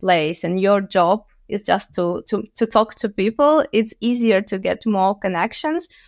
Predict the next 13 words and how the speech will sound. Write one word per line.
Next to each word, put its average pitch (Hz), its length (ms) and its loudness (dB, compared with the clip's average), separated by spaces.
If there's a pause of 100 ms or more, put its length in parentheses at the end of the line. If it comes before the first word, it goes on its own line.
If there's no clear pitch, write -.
(220)
and 214 180 4
it's 220 200 -2
easier 262 340 2
to 214 120 -8
get 196 220 0
deeper 208 300 0
connections. - 760 -4 (440)
Because 202 280 0
of 208 160 -6
course, 220 240 0
when 208 140 0
you 196 100 2
talk 196 300 2